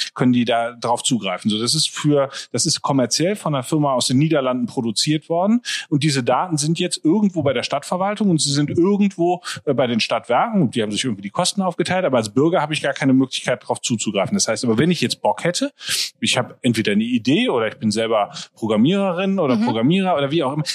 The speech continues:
Speaker 1: dann komme ich nicht dran. Also es gibt, es gibt ja durchaus
Speaker 2: Ja,
Speaker 1: schon
Speaker 2: es
Speaker 1: so
Speaker 2: gibt
Speaker 1: ein
Speaker 2: Closed Data.
Speaker 1: es gibt Closed
Speaker 2: Ja.
Speaker 1: Data, teilwe-, obwohl teilweise auch, wenn's in, äh, mit öffentlichen Mitteln finanziert wurde.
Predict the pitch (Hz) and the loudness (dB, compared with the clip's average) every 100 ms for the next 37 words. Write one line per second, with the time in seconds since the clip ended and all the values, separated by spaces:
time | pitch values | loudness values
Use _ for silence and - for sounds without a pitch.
0 | - 165 175 170 170 151 175 165 127 110 | -6 -2 0 0 -2 -2 -2 0 0 0
1 | 120 - 202 - - - 196 156 147 180 | -2 -2 -2 -4 -6 -4 -2 -2 -2 -2
2 | 160 147 - 175 170 165 165 - 294 - | -2 0 2 2 4 2 2 0 -4 -4
3 | 254 233 208 214 208 165 - 208 - - | -4 -4 -4 -4 0 0 0 -2 -2 0
4 | 190 196 320 147 185 220 - 165 165 175 | 2 2 2 2 2 -2 -4 -2 -2 -2
5 | - 131 131 151 185 - 147 147 135 131 | -2 -4 2 2 2 0 0 0 0 -2
6 | 139 135 - 180 120 120 127 123 117 117 | 0 0 0 2 2 2 0 -6 -2 -2
7 | 151 139 143 127 120 123 - 117 101 - | -2 0 0 2 2 0 -2 -2 -2 0
8 | 135 147 185 196 | -2 -2 0 0